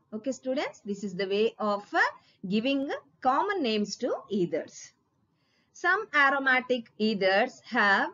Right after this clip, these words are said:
popular common names. Okay, so some aromatic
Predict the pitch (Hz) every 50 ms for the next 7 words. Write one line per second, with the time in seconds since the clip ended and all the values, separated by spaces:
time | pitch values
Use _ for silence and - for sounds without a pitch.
0 | - _ _ _ _ _ _ _ - 294 311 370 - - 381 339 320 254 196 202
1 | 220 262 - - _ _ _ - 233 196 196 208 214 220 220 220 226 254 277 277
2 | 240 202 175 165 165 - - - - - _ _ _ _ _ _ 240 254 - 403
3 | 427 508 - - _ _ _ _ _ _ _ _ _ _ - - 285 262 254 240
4 | - - 214 359 - 208 196 - 220 214 214 220 233 233 240 233 226 233 220 226
5 | 226